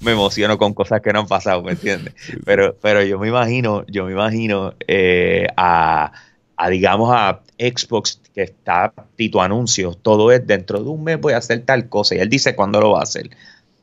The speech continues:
Speaker 1: Entonces, eh, por ejemplo, la semana pasada tuvo, tuvieron un Inside Xbox y le fue fatal, eh, eh, como si se crearon unas expectativas gigantes y después fue una porquería.
Speaker 2: Ujú.
Speaker 1: Pero anyway, entonces Xbox diciendo, "No, que en julio yo voy a decir tal cosa".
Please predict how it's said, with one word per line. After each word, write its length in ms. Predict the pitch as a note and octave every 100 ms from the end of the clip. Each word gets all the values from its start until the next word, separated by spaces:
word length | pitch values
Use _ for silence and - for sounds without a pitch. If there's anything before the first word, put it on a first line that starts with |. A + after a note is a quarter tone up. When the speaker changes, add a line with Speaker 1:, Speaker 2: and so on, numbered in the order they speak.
| _ _ _ -
Speaker 1:
Entonces, 560 | A2+ G2+ G#2+ G2+ C3+ B2+ - -
eh, 240 | G#2+ G2+
por 200 | F#2 G#2
ejemplo, 380 | G2 G#2+ G#2 F#2+
la 140 | F2+
semana 260 | F2 F#2 G2+
pasada 260 | - A#2 A2
tuvo, 560 | G2+ F#2+ G2 G2 F#2+ _
tuvieron 320 | G2+ F#2+ F#2+ G#2
un 160 | G#2
Inside 480 | G#2 G#2+ G#2 G2 F#2
Xbox 220 | - F2+ F#2
y 40 |
le 100 | F2
fue 160 | G#2 F#2
fatal, 480 | F#2+ F2+ E2+ E2+ D#2+
eh, 260 | F2+ F2 - _ _ _ -
eh, 180 | - - -
como 200 | G#2+ G2+
si 140 | G2+ A2
se 220 | G2+ F#2
crearon 300 | G2+ F#2 F#2
unas 120 | G2
expectativas 520 | G#2+ A2 G#2 G2 A2
gigantes 480 | A2 G2+ F#2+ G2+ G2
y 40 | F#2
después 280 | F2 F2
fue 100 | -
una 80 | F#2+
porquería. 440 | G2+ F#2+ F#2+ - - _
Speaker 2:
Ujú. 300 | A2+ A#2 A2+ -
Speaker 1:
Pero 140 | G#2 G#2+
anyway, 400 | G#2+ F#2+ F#2+ G#2
entonces 520 | G#2 G#2+ - B2 -
Xbox 480 | A2 A2 B2+ A2+ F#2+
diciendo, 460 | G2 - A2 G#2+ A#2
"No, 200 | F3 D#3
que 80 | A#2+
en 80 | G#2
julio 260 | D3+ D#3+
yo 120 | C3+ B2
voy 120 | C3+
a 40 |
decir 260 | C3+ C#3+ B2+
tal 280 | B2+ B2 B2
cosa". 360 | A2 - -